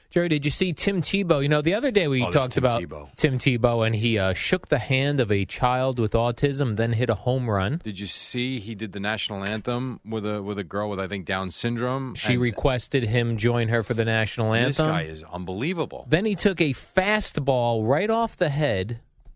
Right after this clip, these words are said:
Speaker 1: didn't go down, Jerry.
Speaker 2: Dusts himself off.
Speaker 1: <laughs> Shook it off and wandered down the first base.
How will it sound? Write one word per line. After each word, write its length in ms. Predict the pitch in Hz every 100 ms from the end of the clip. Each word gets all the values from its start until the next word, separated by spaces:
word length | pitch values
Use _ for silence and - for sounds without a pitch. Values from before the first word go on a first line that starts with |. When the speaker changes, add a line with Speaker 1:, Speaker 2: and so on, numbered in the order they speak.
| _ _ -
Speaker 1:
didn't 280 | 131 190 208
go 180 | 196
down, 380 | 170 139 110 101
Jerry. 160 | 98 95
Speaker 2:
Dusts 320 | 95 98 -
himself 400 | 110 - 117 95
off. 240 | 117 147
Speaker 1:
<laughs> 80 | 214
Shook 460 | - - - 208 214
it 80 | 190
off 420 | 139 143 - - _ _ _ _ _ _
and 220 | 131 117 104
wandered 400 | 117 131 131 120
down 260 | 117 123
the 80 | 113
first 400 | - 117 110 -
base. 560 | 67 82 - - -